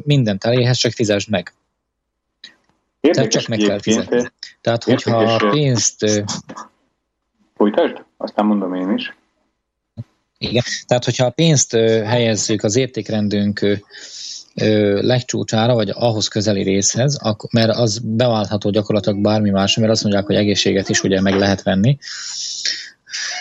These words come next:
Speaker 1: Tehát, hogyha mind-, hogyha minden örömállapotunk abból anyagi javakból származik, amit pénzen tudunk megvásárolni, akkor, ö,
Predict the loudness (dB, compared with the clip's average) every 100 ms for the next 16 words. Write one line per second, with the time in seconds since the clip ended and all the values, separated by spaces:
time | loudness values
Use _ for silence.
0 | -6 -6 0 0 2 4 4 4 2 -2
1 | 0 4 4 4 2 0 -2 -2 -4 -2
2 | -4 -2 -4 -4 -2 0 2 2 2 2
3 | 2 2 2 0 0 2 0 0 -2 -2
4 | -2 -2 0 0 0 -2 -2 -4 -4 0
5 | 0 2 2 2 2 2 0 0 0 0
6 | 0